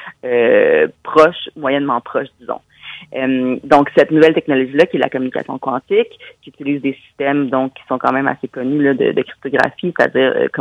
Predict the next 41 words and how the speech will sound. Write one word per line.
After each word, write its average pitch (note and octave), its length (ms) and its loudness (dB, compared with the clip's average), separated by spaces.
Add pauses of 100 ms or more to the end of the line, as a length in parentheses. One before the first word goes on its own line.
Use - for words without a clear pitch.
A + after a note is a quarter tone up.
quantique, C3+ 440 -2
c'est-à-dire C3 340 2 (240)
on C3+ 180 -2
a B2+ 60 2
un B2+ 100 2
Bob, C3+ 240 2
on C3 120 2
a B2+ 60 0
une B2+ 140 2
Alice B2+ 360 2
qui - 80 -20
communiquent C3+ 420 0
entre - 220 -4
eux C#3 160 -8
autres, E3 180 6 (360)
faut C#3+ 80 -8
trouver C3 260 -4
les C#3 80 -6
façons C3+ 280 0
les C3 80 0
plus - 160 -10
sécuritaires - 480 -6
po-, C3+ 180 -4 (120)
possibles C#3 320 -2
qu'ils - 120 -16
puissent D3 180 -2
communiquer C#3+ 480 2
entre C3+ 300 2
eux. B3+ 140 6 (420)
Euh, D#3+ 500 0
ça, F3+ 160 -6
c'est F3 80 -2
la C#3 140 6
base. F3 440 4
Puis E3 120 -12
on C#3+ 120 -4
veut C#3+ 140 -2
installer D3+ 360 -4
plusieurs D#3 500 -6
pôles E3+ 360 0
pour D3+ 220 -16